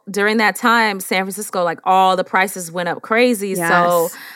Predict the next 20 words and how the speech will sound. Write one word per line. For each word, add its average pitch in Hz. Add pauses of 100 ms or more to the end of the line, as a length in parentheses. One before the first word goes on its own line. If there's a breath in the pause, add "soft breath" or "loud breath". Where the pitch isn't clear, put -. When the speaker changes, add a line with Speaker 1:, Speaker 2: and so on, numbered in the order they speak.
(140)
Speaker 1:
I 214
could 269
not 220
afford 190
to 196
be 214
there 220
anymore. 175 (420 loud breath)
So 208
I 202
ended 214
up 247
having 220
to 208
come 202
back 190
out 180
here 214
to 226
Atlanta, 175